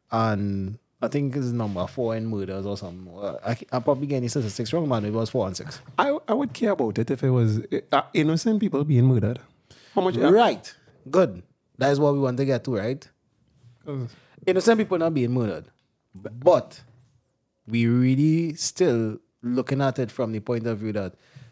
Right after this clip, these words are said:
Speaker 1: more and more people becoming corrupted.
Speaker 2: Were they corrupted?
Speaker 1: Always.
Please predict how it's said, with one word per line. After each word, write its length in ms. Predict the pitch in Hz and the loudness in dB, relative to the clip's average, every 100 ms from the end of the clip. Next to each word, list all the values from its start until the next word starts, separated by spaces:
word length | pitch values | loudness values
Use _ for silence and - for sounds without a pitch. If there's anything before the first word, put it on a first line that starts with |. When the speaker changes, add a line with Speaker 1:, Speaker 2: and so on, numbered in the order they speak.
| _ - | _ -12
Speaker 1:
more 420 | 127 165 156 135 | 0 2 4 2
and 100 | 131 | -2
more 240 | 156 190 | -2 -2
people 220 | - 120 | -2 -4
becoming 380 | 110 110 95 90 | -2 -2 -2 -4
corrupted. 480 | 107 90 - 80 - _ _ _ _ _ _ _ _ _ _ 254 - | -4 -6 -8 -18 -18 _ _ _ _ _ _ _ _ _ _ _ -20
Speaker 2:
Were 280 | 120 107 110 | -20 -14 -8
they 160 | 127 | -8
corrupted? 480 | 131 151 143 - 165 _ _ _ _ _ | -4 -4 -4 -8 -16 _ _ _ _ _
Speaker 1:
Always. 400 | 90 69 55 | -6 -4 -8